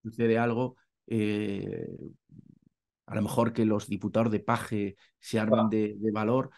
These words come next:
Speaker 1: que haya algún Julián Sorel en medio de, de los diputados socialistas que quiera protagonismo y se plante y le dé un no. En fin, eso es, es muy remoto y que descanse nuestra, nuestro con-, nuestro sistema de contrapesos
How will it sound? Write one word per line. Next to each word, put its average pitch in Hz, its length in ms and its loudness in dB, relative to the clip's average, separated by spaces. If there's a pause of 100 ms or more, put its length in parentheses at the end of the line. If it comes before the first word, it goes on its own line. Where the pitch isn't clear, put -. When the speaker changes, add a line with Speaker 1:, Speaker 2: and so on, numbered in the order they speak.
(300)
Speaker 1:
que 110 220 4
haya 123 420 4
algún 123 200 2
Julián 120 440 4
Sorel 117 460 4
en 107 180 4
medio 117 540 2
de, 110 340 0 (120)
de 110 160 2
los 104 180 4
diputados 107 420 0
socialistas 117 560 0
que 95 120 -4
quiera 110 220 2
protagonismo 110 680 2
y 107 40 0
se 107 200 -4
plante 113 380 2
y 101 40 2
le 104 80 2
dé 107 120 0
un 113 160 2
no. 120 160 0 (180)
En 98 80 -10
fin, 120 240 -2
eso 135 220 -2
es, 135 120 -6 (200)
es 127 140 0
muy 131 160 4
remoto 123 380 4
y 123 120 4
que 120 140 4
descanse 131 520 2
nuestra, 123 520 0 (320)
nuestro 123 500 -2
con-, 113 220 -2
nuestro 113 480 -4
sistema 127 400 -2
de 120 440 0
contrapesos 113 840 0